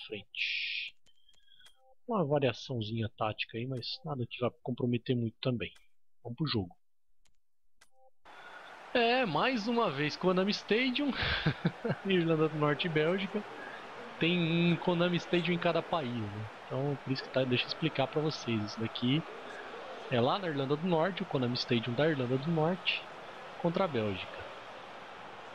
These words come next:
Se eu ganhar esse jogo e o jogo da, da Irlanda, se a Irlanda ganhar lá ou der empate, eu já tô garantido pelo menos na repescagem.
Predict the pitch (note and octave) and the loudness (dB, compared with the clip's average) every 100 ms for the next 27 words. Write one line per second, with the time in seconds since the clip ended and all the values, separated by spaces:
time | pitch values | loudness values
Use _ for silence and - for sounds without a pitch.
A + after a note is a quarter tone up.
0 | - - - - - - - - - - | -14 -14 -16 -16 -16 -16 -16 -16 -16 -16
1 | - - - - - - - - - - | -16 -14 -14 -14 -14 -14 -14 -14 -12 -12
2 | - - - - - - A3 G#3 F#3 E3 | -12 -12 -12 -4 2 4 4 4 4 4
3 | E3 - F#3 D#3 F#3 G#3+ G3 A3 G#3+ - | 2 2 4 6 6 6 2 0 -2 -4
4 | F3 F3+ F#3+ F#3+ E3 D3+ C3+ C#3 C#3 C3 | 4 6 6 6 6 6 6 4 4 2
5 | B2 A#2+ A2+ - - - - - - - | 2 2 0 -6 -12 -12 -12 -12 -12 -12
6 | - - - - - - D#3 C3 B2 A#2+ | -12 -12 -14 -14 -14 -12 -4 0 2 4
7 | B2 B2 B2 A#2+ A#2 A2 G#2+ - - - | 4 4 4 2 2 0 -2 -10 -14 -14
8 | - - - - D#3 D3 E3+ G3+ D#3+ C#3 | -14 -14 -12 -2 2 4 4 4 2 2
9 | C3 B2+ A#2+ B2 A#2 - - - - - | 2 2 2 0 -2 -8 -14 -14 -14 -14
10 | - E3+ E3+ B2+ C#3 D#3+ - D3+ E3 - | 0 4 4 2 0 0 2 2 2 2
11 | G3 F3 F3+ E3+ F3 F3 - E3 E3+ D#3 | 2 2 2 2 4 2 0 -2 2 2
12 | D#3 E3 D#3+ - F3 - C3 G#2 F#2+ | 2 2 2 2 -2 0 0 0 -2